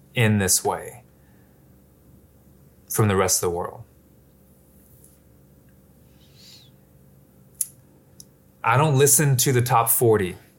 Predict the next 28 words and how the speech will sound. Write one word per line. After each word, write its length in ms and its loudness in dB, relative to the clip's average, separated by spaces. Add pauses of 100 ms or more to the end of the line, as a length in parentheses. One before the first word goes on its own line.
or 120 0
the 80 -4
top 300 0
one 80 -2
hundred 480 -6 (640)
or 80 -4
even 160 0
the 60 0
top 260 -2
one 120 -2
thousand. 460 -6 (800)
I 60 -4
don't 100 0
listen 220 0
to 40 -8
popular 300 0
music. 520 -2 (1040)
Is 120 -2
that 180 0
strange? 800 -2 (180)
Yeah. 480 -2 (880)
To 100 -2
a 20 4
lot 120 2
of 60 -6
people 240 -4
it 80 -4
is. 560 -4